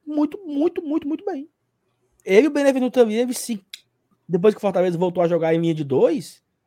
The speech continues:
e, com dois zagueiros, né, ali, o, a linha, a linha de quatro, com dois laterais e dois zagueiros, é outro jogador, pô. E assim, cara, nos últimos cinco jogos, não tomamos, não tomamos nenhum gol.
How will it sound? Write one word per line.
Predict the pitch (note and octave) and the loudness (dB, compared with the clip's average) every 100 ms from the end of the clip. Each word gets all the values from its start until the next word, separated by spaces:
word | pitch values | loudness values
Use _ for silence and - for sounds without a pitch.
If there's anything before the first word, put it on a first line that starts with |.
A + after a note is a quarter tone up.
| _ _ _ | _ _ _
e, | C3 B2 - C3+ A#2 _ | -18 -18 -16 -18 -18 _
com | - B2+ | -10 4
dois | E3 | 4
zagueiros, | D3+ B2+ D#3 B3 | 6 2 2 0
né, | D3 D#3+ | 0 -4
ali, | C#3 G#3 - _ _ _ | -4 -8 -12 _ _ _
o, | C3 A#2 - | -16 -14 -8
a | |
linha, | C3+ C#3+ C#3+ - | -4 -4 -4 -6
a | B2+ | -4
linha | C#3+ | -4
de | C#3 | -6
quatro, | - B2+ F3 F3+ | -4 -2 -2 -4
com | C3+ | -8
dois | C3+ | -8
laterais | C3+ B2 D3+ | -6 -6 -6
e | C#3+ | -4
dois | C#3 | -6
zagueiros, | A#2 D#3 F#3+ _ _ _ _ _ _ _ _ - | -6 -8 -12 _ _ _ _ _ _ _ _ -4
é | G3+ | 4
outro | G#3 D#4+ G#4 | 6 4 0
jogador, | A4 G4+ D4+ | -8 -6 -8
pô. | - - _ _ _ _ _ _ _ _ - | -12 -20 _ _ _ _ _ _ _ _ -6
E | D4+ | -4
assim, | - A#3+ A2+ - _ _ _ | -2 -4 -4 -10 _ _ _
cara, | - A3 B2 - _ - | -6 -6 -6 -14 _ -10
nos | F#3 G#3+ | -6 -4
últimos | A#3+ A3 | -4 -6
cinco | - A#3 C4+ | -6 -4 -4
jogos, | E3 D#3+ A3+ D#3 | -2 -2 -4 -6
não | G3 | -8
tomamos, | G#3 A3 G#3+ | -6 -6 -8
não | |
tomamos | G#3+ G#3+ G#3+ G3+ | -8 -6 -6 -6
nenhum | G#3 G#3 C4 | -6 -6 -6
gol. | B3+ F3 G3+ | -4 -4 -8